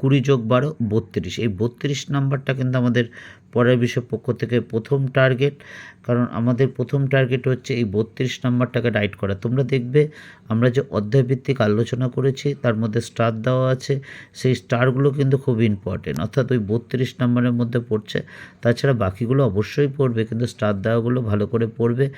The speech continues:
কারণ, আহ, অবজেক্টিভ যেহেতু সংখ্যা বেড়ে যাচ্ছে, আহ, কাজেই কিন্তু নাম্বার পেতে গেলে কিন্তু অবশ্যই পড়তে হবে। তবে হ্যাঁ, এই স্টার দেওয়াগুলো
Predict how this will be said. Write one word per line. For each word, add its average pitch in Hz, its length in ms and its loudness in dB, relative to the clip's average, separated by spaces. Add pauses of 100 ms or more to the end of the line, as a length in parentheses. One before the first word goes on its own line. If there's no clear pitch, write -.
(300)
কারণ, 127 280 4
আহ, - 720 -4 (180)
অবজেক্টিভ 147 480 0 (100)
যেহেতু 143 300 4 (160)
সংখ্যা 120 440 -2
বেড়ে 120 260 2
যাচ্ছে, 135 400 0 (560)
আহ, 107 640 2 (260)
কাজেই 131 300 4 (180)
কিন্তু 135 260 2 (260)
নাম্বার 120 340 2
পেতে 143 180 0
গেলে 143 200 -2
কিন্তু 143 200 -2
অবশ্যই 123 400 -2 (260)
পড়তে 120 320 -2
হবে। 90 260 -2 (480)
তবে 120 240 4
হ্যাঁ, 131 240 2 (440)
এই 131 140 4 (180)
স্টার 127 240 2 (120)
দেওয়াগুলো 135 300 2